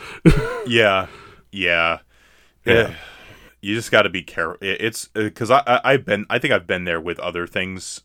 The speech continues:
Speaker 2: Um, nothing to the extent of what you've described, fortunately on my end. Um, but that, that sucks.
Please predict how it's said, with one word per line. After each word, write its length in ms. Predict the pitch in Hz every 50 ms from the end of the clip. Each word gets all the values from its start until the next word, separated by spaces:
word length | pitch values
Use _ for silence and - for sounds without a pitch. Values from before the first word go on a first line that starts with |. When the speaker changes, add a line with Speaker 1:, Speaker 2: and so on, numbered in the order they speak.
| _ _
Speaker 2:
Um, 460 | 90 90 - 135 85 82 80 78 82 _ _
nothing 380 | - 98 104 107 104 110 101 90
to 100 | - 107
the 100 | 92 92
extent 280 | 85 - - - 98 87
of 60 | 85 87
what 140 | 90 85
you've 380 | 78 87 90 87 85 82 - _ _ _ _ _ -
described, 680 | - - - - - 95 90 87 90 92 90 90 - _ _ _ _ _ _ _ _ _ _ _ _ _
fortunately 520 | _ - - 95 87 - - 101 - - 85
on 100 | 82 80
my 180 | 82 85 87 92
end. 260 | 92 92 92 92 - - - - - - - - - - _ -
Um, 460 | 87 82 82 82 80 78 80 78 - _ _ _ _ _ -
but 240 | 90 82 80 78 _ -
that, 240 | 101 113 127 - _ -
that 180 | - 107 104 -
sucks. 560 | - - 87 80 - - - - - - -